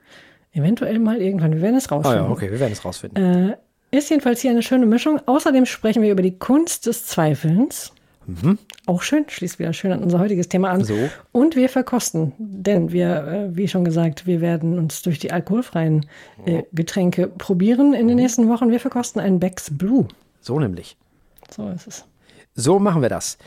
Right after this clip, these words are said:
Speaker 2: Ihr dürft uns gerne kommentieren bei Spotify, bei Apple Podcast, bei Mastodon oder bei Blue Sky oder bei uns auf der Homepage. Das geht natürlich auch immer.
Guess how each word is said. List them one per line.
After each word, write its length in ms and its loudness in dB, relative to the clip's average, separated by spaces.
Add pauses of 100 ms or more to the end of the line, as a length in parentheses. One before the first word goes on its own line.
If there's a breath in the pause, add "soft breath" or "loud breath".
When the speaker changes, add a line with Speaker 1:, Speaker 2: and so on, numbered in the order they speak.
(480 loud breath)
Speaker 2:
Ihr 520 2 (320 loud breath)
dürft 480 0
uns 240 0
gerne 240 0
kommentieren 680 0
bei 480 0
Spotify, 840 -6 (100)
bei 460 0
Apple 240 -4
Podcast, 600 -6 (120)
bei 920 -2 (640 loud breath)
Mastodon 640 0
oder 240 2
bei 120 2
Blue 300 2
Sky 340 0
oder 280 2
bei 180 2
uns 100 0
auf 100 -2
der 120 0
Homepage. 340 0
Das 140 -4
geht 140 -4
natürlich 340 -4
auch 180 -2
immer. 260 2